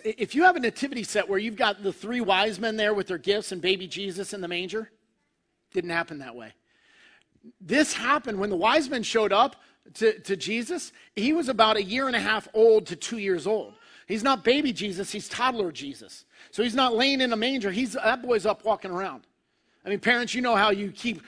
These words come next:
coaching your child, trying to get them to walk, and then they walk and you regret it, right? 'Cause now they're into everything. So Jesus is up walking around by the time the wise men get there. That's one problem.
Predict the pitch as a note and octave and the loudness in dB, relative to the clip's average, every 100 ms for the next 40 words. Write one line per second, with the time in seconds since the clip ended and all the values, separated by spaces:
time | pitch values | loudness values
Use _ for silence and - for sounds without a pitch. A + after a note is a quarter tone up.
0 | - - G#3+ A#3+ - B3 G#3+ - G#3+ G#3+ | -18 -4 -2 0 -2 -4 -4 2 4 4
1 | A3 A3 G#3+ G#3 A3 A3 G3 E3+ F#3 A3 | 2 -2 0 -2 0 -2 -2 2 2 2
2 | - G3 G3 F#3+ F3+ G3 - F3+ E3+ D#3 | 0 -2 -2 -2 0 0 -2 -6 -4 -6
3 | C3+ D3+ G#3 - _ _ _ _ _ E3+ | -6 -6 -8 -12 _ _ _ _ _ 0
4 | F#3+ - - G#3+ C4 G#3 G#3+ A#3 A3+ A3+ | 0 0 -4 2 2 2 0 0 0 -2
5 | G#3 B3 - A3+ - D4 C#4 A#3 G#3+ A3+ | -6 -8 -10 -6 0 0 0 -6 2 4
6 | G#3+ G3+ G#3 - F#3 F#3+ A#3+ G3+ F#3 F3 | 4 2 2 0 -2 0 0 2 0 -2
7 | F#3+ F#3 F3 D#3+ F3+ F3+ D#3 D#3+ D3+ - | -6 -6 -4 -2 -2 -4 -6 -8 -8 -14
8 | - _ D3 G#3 G3 - D3 C#3+ G#2+ E2+ | -20 _ 2 2 2 -10 -10 -10 -10 -18
9 | _ _ _ _ _ F3+ E3 - G3 - | _ _ _ _ _ -8 -8 -6 -6 -6
10 | C3 A#2 C#3+ | -10 -12 -18